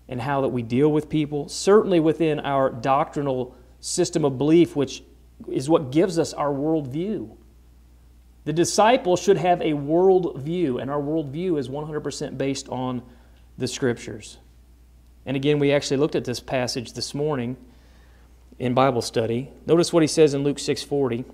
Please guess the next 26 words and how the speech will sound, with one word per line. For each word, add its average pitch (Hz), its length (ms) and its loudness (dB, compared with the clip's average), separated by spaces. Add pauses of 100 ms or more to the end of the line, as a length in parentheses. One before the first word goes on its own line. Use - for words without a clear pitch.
(1700)
And - 100 -10
then 135 80 -4
we 151 160 6
actually 147 240 4
were 123 140 4
looking 127 200 0
at 120 80 -4
the 120 60 -8
version 117 300 0
of 107 80 -6
Matthew, 117 340 -4
but 110 140 -6
here 170 200 6
he 156 80 4
says 151 320 4
in 143 80 -2
Luke 147 140 -2
six 151 200 -4
forty, 139 300 2
"The 147 120 0
disciple 233 520 6
is 156 100 6
not 208 220 8
above 240 280 10
his 254 160 6
master, 160 720 2